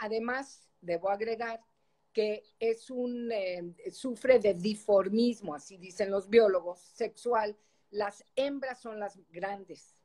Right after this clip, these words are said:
más grandes que los machos. Y lo primero que se descabechó fueron a esas hembras de,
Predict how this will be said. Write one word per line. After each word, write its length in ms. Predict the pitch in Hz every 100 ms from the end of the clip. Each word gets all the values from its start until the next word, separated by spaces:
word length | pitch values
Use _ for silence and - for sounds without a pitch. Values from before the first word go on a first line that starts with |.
| _
más 340 | 196 220 226 220
grandes 580 | 220 208 196 196 - _
que 100 | 180
los 220 | 165 170
machos. 560 | 196 190 - - - _
Y 140 | 226
lo 180 | 220 202
primero 560 | 220 233 240 262 254 -
que 140 | 226
se 220 | 214 190
descabechó 920 | 175 175 - - 175 196 - 226 233 _ _ _ _ _
fueron 400 | 220 220 214 202
a 80 |
esas 380 | 196 214 208 -
hembras 580 | 240 226 202 185 - _ _ _
de, 380 | 175 165 175